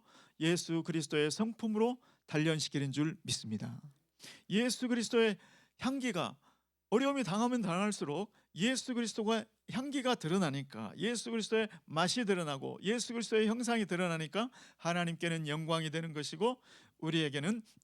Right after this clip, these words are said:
예수 그리스도의 성품으로 변화되어가는 성화의 과정, 성화의 놀라운 역사가 있게 되는 줄 믿습니다. 하나님은 결코 손해보지 않으십니다.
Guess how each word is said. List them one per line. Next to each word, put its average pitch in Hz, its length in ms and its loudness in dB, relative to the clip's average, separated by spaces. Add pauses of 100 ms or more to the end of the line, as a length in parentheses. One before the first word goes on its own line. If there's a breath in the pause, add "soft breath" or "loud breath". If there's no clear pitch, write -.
예수 151 320 -2
그리스도의 143 560 -2
성품으로 233 640 0
변화되어가는 196 760 2 (280 loud breath)
성화의 190 840 -2 (380 soft breath)
과정, 139 460 -4 (280 loud breath)
성화의 220 800 -2 (320 soft breath)
놀라운 170 460 0
역사가 147 420 -4
있게 147 220 -6
되는 143 200 -6
줄 214 240 -2 (100)
믿습니다. 135 560 -4 (560 loud breath)
하나님은 170 500 0
결코 135 360 -2
손해보지 147 500 -2
않으십니다. 117 520 -4